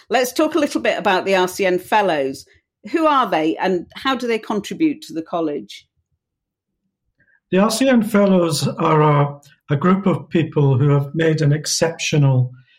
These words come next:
Speaker 2: contribution to nursing over, over the years. They're nominated by colleagues, and then they are awarded fellowships annually.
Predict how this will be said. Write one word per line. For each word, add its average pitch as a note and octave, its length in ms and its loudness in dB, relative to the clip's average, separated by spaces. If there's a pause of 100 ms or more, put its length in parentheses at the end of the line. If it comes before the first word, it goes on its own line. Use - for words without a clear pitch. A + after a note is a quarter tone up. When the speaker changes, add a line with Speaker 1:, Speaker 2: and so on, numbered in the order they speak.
(220)
Speaker 2:
contribution D3 760 0
to D3 140 -2
nursing C3 520 0
over, B2+ 200 2 (180)
over D3 160 0
the C3+ 120 0
years. B2+ 560 0 (520)
They're D#3 140 2
nominated F3 800 0
by C#3 240 2
colleagues, D3+ 880 -2 (480)
and D3 420 2
then D3 300 2
they D3 180 2
are D3+ 300 0
awarded F#3 500 2
fellowships - 1120 -2 (300)
annually. D3 840 2